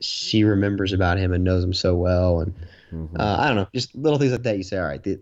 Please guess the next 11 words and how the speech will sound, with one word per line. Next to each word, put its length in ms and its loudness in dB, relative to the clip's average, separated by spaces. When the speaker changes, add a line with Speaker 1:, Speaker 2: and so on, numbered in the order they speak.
Speaker 1:
they're, 320 0
they're 220 -2
gonna 180 0
make 300 -6
it. 100 -16
They're 200 2
gonna 140 2
make 260 -4
it." 220 -12
But, 320 -4
um, 500 0